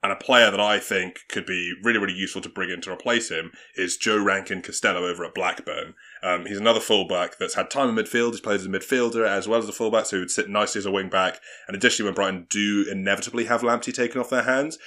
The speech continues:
he could grow in to fill the gap that he would leave, which is something that I think is important for Brighton to do because Lamptey's been <laughs> so good for them so far. He's not,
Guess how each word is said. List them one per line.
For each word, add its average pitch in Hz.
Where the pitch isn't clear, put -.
he 110
could 95
grow 101
in 95
to -
fill 98
the 95
gap 92
that -
he 95
would 92
leave, 90
which 87
is 92
something 143
that 110
I 104
think -
is 92
important 98
for -
Brighton 92
to 98
do 110
because 95
Lamptey's 104
been 92
<laughs> -
so -
good 110
for 110
them 110
so 110
far. 120
He's -
not, 92